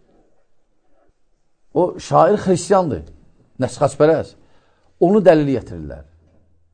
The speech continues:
Belə dəlillər yoxdur. Amma ərəb dili, ərəb dilində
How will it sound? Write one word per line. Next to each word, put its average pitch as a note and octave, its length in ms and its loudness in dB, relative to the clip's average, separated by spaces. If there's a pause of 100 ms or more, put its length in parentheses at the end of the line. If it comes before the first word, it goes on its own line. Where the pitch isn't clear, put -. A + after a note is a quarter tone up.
(380)
Belə E3 180 2
dəlillər F3+ 400 4
yoxdur. - 260 -8
Amma A#2+ 240 -4
ərəb B2 320 2
dili, A#2+ 300 -2 (1500)
ərəb C3 280 2
dilində G#2+ 420 0